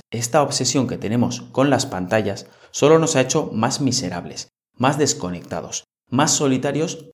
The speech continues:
y deprimidos. Y el futuro no pinta mucho mejor.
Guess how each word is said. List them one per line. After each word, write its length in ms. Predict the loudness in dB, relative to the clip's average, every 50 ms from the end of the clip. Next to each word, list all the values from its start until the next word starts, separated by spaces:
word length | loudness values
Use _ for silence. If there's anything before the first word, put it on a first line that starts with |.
| _ _ _
y 120 | 2 4
deprimidos. 640 | 4 4 4 2 2 2 0 -2 -2 -6 -10 -12 -16 _ _ _ _ _ _ _ _ _ _ _
Y 120 | 4 4
el 80 | 4 6
futuro 280 | 6 4 6 6 6 6
no 120 | 6 4
pinta 240 | 2 2 0 0 -2
mucho 240 | -2 -2 -4 -4 -6
mejor. 460 | -6 -2 2 2 2 2 0 -6